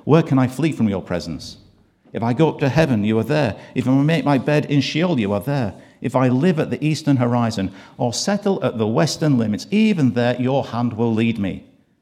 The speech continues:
Your right hand will hold on to me." Surely this is both a sober warning to those who reject him, who think he doesn't see,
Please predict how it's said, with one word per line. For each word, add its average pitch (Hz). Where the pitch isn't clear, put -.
Your 131
right 151
hand 117
will 104
hold 110
on 101
to 90
me." 87
Surely 160
this 123
is 113
both 113
a 98
sober 143
warning 113
to 127
those 123
who 131
reject 113
him, 95
who 135
think 160
he 139
doesn't 113
see, 95